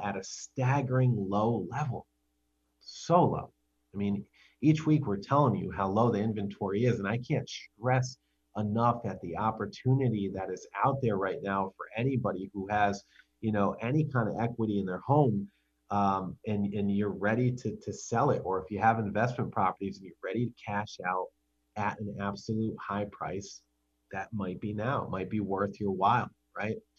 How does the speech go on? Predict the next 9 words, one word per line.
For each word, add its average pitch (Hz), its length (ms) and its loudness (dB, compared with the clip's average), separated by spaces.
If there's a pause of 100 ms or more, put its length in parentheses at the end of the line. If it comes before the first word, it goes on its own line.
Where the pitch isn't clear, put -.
(300)
So 120 200 4
with 117 160 4
such 147 380 -2
few 151 180 4
competition, 135 760 2
you 120 100 2
don't 156 220 2
need 107 440 -2
a 101 180 2